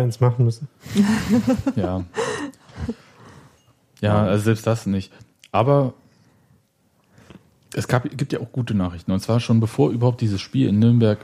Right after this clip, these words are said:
Speaker 2: äh, an- und dann auch abgepfiffen wurde, hat ja Union schon gesagt, "Leute, wir machen so ein tolles Frühstück am Montag in der Eisern Lounge. Kommt doch gerne, wir nennen es Pressefrühstück und wir haben da auch was zu verkünden."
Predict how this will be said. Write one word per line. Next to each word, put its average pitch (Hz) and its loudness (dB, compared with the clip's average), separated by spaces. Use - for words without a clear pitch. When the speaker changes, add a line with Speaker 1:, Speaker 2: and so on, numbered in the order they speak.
Speaker 2:
äh, 104 0
an- 123 4
und 104 0
dann 98 0
auch 98 -6
abgepfiffen 127 -2
wurde, 123 0
hat 104 -6
ja 101 -2
Union 110 -2
schon 110 -4
gesagt, 107 -4
"Leute, 123 0
wir 120 2
machen 110 2
so 107 -2
ein - -6
tolles 131 2
Frühstück 123 -4
am 107 -4
Montag 123 0
in 110 2
der 101 0
Eisern 135 2
Lounge. 165 0
Kommt 139 2
doch 143 -2
gerne, 131 4
wir 113 4
nennen 113 6
es 110 0
Pressefrühstück 131 -6
und 110 2
wir - -16
haben 151 2
da 175 4
auch 151 0
was 143 0
zu - -6
verkünden." 120 -2